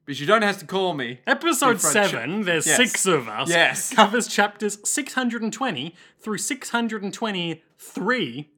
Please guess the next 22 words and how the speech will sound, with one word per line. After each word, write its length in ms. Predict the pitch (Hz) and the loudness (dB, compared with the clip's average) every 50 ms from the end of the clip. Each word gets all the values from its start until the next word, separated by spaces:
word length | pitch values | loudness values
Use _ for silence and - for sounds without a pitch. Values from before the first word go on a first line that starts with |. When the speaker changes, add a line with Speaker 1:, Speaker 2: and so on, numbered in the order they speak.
| _ _ _ _ - | _ _ _ _ -4
Speaker 2:
of 180 | 156 156 139 | -4 -2 -2
the 80 | 180 175 | -2 0
manga. 520 | 160 170 185 208 214 175 143 113 107 110 _ _ _ _ | 2 2 2 2 2 0 -4 -8 -10 -14 _ _ _ _
Speaker 1:
That's 180 | 427 - - | -16 -12 -10
a 60 | 330 311 | -10 -8
very 260 | 143 196 226 214 190 | -6 -6 -6 -6 -6
short 520 | 190 - - - - 208 208 214 196 - 165 | -6 -8 -12 -8 -6 -4 -4 -4 -4 -6 -8
number. 400 | 170 175 180 160 135 113 - - _ _ _ _ _ | -8 -6 -6 -6 -8 -10 -10 -14 _ _ _ _ _
Speaker 2:
Yep. 180 | 180 226 247 233 170 - _ _ _ _ _ | -4 -4 -4 -4 -12 -20 _ _ _ _ _
Speaker 1:
Hmm. 600 | 330 359 370 381 392 311 277 269 269 262 262 247 | -8 -6 -4 -2 -2 0 0 0 0 0 2 4
Speaker 2:
Much 260 | 233 220 214 208 190 185 | 4 4 4 4 0 0
like 380 | 254 247 254 240 - - - | 2 2 0 0 -2 -8 -10
many 400 | 180 175 196 233 247 233 208 170 | -4 -2 0 0 0 0 0 -2
of 260 | 139 123 123 120 117 | -2 -4 -6 -8 -8
them, 300 | 123 127 120 139 165 165 - _ _ _ | -10 -8 -8 -6 -8 -10 -12 _ _ _
we 120 | - 202 196 | -6 -6 -2
generally 400 | 180 254 269 254 247 240 226 220 | 0 0 0 2 0 0 -2 -2
cover 440 | 220 - 214 220 196 175 160 160 - _ _ | -2 -2 -2 -2 0 0 -2 -2 -4 _ _
three 260 | - - 214 208 208 202 | -12 -6 -4 -4 -2 -4
to 80 | 190 | -4
four 280 | - - 190 185 175 160 | -6 -6 -4 -2 -2 -2
chapters. 760 | - 202 208 196 196 - - 139 - - - - - - | 2 2 2 2 2 -2 -10 -14 -14 -12 -12 -12 -12 -12